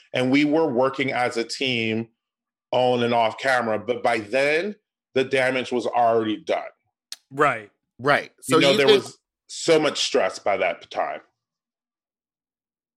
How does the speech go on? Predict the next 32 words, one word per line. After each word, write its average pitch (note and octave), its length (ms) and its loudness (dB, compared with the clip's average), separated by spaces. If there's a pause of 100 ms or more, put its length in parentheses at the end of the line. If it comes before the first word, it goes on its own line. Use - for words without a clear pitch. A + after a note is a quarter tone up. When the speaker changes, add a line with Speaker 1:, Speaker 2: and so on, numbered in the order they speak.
(1000)
Speaker 2:
Do E3+ 100 0
you, A3+ 680 0 (680)
okay, D#3+ 400 -2
so, G3+ 420 2
Speaker 3:
This D#3+ 140 4
Speaker 2:
so G3 220 4
Speaker 3:
is F3 60 -2 (260)
Speaker 2:
obviously, G3+ 480 -2
what, C3 340 -8 (100)
Meeple? B2+ 380 -16 (140)
Speaker 3:
Nothing, F#2+ 260 2
go F#2 180 0
ahead. G2 220 -4 (140)
Speaker 2:
Oh, C#3+ 200 -4 (360)
obviously, G3+ 640 -2
I D3 80 -8
mean, C#3+ 320 -4
so E3+ 420 4
much E3 220 0
happened C3 320 -2
in A#2+ 80 -10
this A#2 160 -10
episode. A#2 420 -12 (140)
I, E3 160 4
Speaker 1:
Mm-hmm. A#2+ 300 -2
Speaker 2:
let's, G3 360 0 (100)
let's G3 240 -2
take B3 140 -2
a A3 60 -4
moment E3 360 -4
to - 140 -14
celebrate C3+ 1040 -4